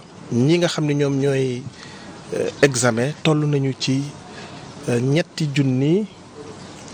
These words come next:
ak, euh, ñeenti téeméer ak fukk ak benn. Te it nañu jàpp ne am na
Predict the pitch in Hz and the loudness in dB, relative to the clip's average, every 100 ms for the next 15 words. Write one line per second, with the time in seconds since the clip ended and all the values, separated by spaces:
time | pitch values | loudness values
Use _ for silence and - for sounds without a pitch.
0 | - - 143 - - 143 143 143 139 135 | -8 -2 -2 2 4 4 4 2 2 0
1 | 135 127 123 135 156 170 - - 147 135 | 0 -2 -2 0 2 2 0 0 2 4
2 | 139 143 - 135 - - - 165 - 131 | 2 -2 -4 -4 -6 -12 -4 -2 4 4
3 | 104 107 98 - - - - - - - | 4 2 0 -16 -20 -20 -18 -18 -18 -18
4 | - - - 135 151 143 135 139 - 127 | -18 -6 4 4 4 2 2 2 0 -2
5 | 135 - 135 135 | -2 0 0 2